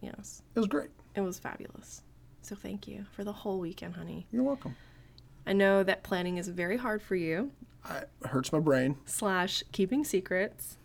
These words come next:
Speaker 1: You
Speaker 2: Not
Speaker 1: are,
Speaker 2: good at it.
Speaker 1: you are not a good secret keeper or liar, so I know
Speaker 2: Mm-mm.
Speaker 1: this was very hard for you, but
Speaker 2: I just didn't have to look at your eyes the whole time. You're like, "What are we doing?" I was like, "I have, what?"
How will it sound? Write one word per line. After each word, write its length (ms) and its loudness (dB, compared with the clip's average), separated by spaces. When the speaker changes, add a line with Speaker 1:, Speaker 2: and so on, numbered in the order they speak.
Speaker 1:
You 140 4
Speaker 2:
Not 80 4
Speaker 1:
are, 40 2
Speaker 2:
good 160 8
at 120 8
it. 40 4
Speaker 1:
you 60 2
are 80 2
not 260 2
a 60 0
good 200 2
secret 300 -2
keeper 420 0
or 200 2
liar, 500 0
so 480 2
I 60 2
know 160 2
Speaker 2:
Mm-mm. 20 -4
Speaker 1:
this 180 -10
was 100 -10
very 320 0
hard 220 -2
for 120 -8
you, 320 -2
but 180 -4
Speaker 2:
I 60 4
just 80 2
didn't 160 8
have 100 6
to 60 0
look 200 4
at 60 4
your 180 2
eyes 280 4
the 100 0
whole 160 0
time. 240 0
You're 80 6
like, 140 6
"What 80 8
are 40 10
we 80 12
doing?" 140 12
I 20 12
was 120 6
like, 180 -4
"I 120 0
have, 160 2
what?" 300 0